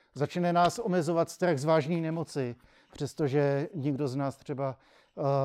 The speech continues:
žádnou supervážnou nemocí nep-, neprošel. Ně-, bude nás omezovat strach z toho, že, eh, dopravní nehoda nebo nějaký neštěstí na cestách,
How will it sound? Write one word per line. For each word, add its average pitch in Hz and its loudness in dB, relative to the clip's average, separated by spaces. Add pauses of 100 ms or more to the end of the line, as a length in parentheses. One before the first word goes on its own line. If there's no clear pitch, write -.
(200)
žádnou 147 2
supervážnou 139 -2
nemocí 139 -6
nep-, - -10
neprošel. 147 -2
Ně-, 139 -2 (240)
bude 170 4
nás 190 2
omezovat 185 2
strach 185 0
z - -14
toho, 175 2
že, 156 0
eh, - -4 (640)
dopravní 165 0
nehoda 147 0
nebo 143 0
nějaký 156 -2
neštěstí 160 -4
na 156 -2
cestách, 135 -4